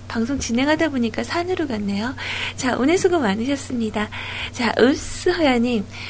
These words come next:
아, 소리님 컨디션 조절 잘하시고 항상 건강한 생각이 건강한 몸을 만든다고 하죠. 오늘 오후도 즐거운 시간 되세요. 감사합니다.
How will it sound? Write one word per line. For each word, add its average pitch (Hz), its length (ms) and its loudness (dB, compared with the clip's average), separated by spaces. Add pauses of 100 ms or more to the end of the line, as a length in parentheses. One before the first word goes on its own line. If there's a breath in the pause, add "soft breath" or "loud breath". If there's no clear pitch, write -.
(200 loud breath)
아, 208 240 -4
소리님 339 380 2
컨디션 349 440 2
조절 214 260 0
잘하시고 220 680 0
항상 277 320 -2
건강한 208 840 0
생각이 226 600 -2 (320 loud breath)
건강한 277 720 2
몸을 269 300 4
만든다고 202 560 0
하죠. 190 360 -2 (360 loud breath)
오늘 202 260 6
오후도 220 520 0
즐거운 214 420 -2
시간 226 320 -2
되세요. 233 480 -4 (420 loud breath)
감사합니다. 196 760 -2